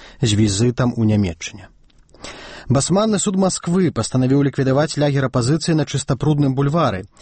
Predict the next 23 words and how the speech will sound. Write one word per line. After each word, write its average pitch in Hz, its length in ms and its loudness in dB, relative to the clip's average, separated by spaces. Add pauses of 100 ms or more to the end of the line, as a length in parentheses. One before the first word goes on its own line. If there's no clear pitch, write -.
(100)
Гэта 123 240 2
месца 165 400 2
атрымала 139 400 2
нефармальную 123 560 2
назву 160 400 0 (240)
"Акупай 135 640 0
Абай". 131 460 0 (500)
Паліцыя 202 480 0
абяцае 165 480 0
пачаць 147 400 -2
знос 135 240 -2
лагеру 170 480 2
і 160 160 0
арышты, 147 560 0
калі 120 240 2
да 143 80 0
дванаццаці 131 560 0
гадзінаў 131 400 2
шаснаццатага 117 720 -2
траўня 170 380 2 (100)
ўдзельнікі 135 560 0
не 131 80 4
разыдуцца. 131 720 0